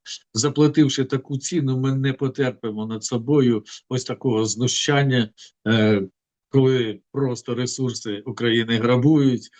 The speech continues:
коли підкилимні всілякі оці маніпуляції позбавляють нас майбутнього, коли заганяють декілька поколінь українців, е, в якісь борги,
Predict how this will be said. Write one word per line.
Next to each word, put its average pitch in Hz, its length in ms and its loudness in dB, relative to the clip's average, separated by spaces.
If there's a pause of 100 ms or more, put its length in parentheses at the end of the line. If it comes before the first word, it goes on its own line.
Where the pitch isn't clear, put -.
(260)
коли 131 460 2
підкилимні 135 680 2
всілякі 120 560 -4
оці 113 460 -4 (360)
маніпуляції 127 880 2
позбавляють 123 840 0
нас 107 220 -8
майбутнього, 123 840 -4 (380)
коли 135 380 4
заганяють 135 840 0 (100)
декілька 131 500 -2
поколінь 123 560 -2
українців, 131 680 -2 (440)
е, 113 60 0 (720)
в 101 220 -4
якісь 131 460 0
борги, 139 520 -2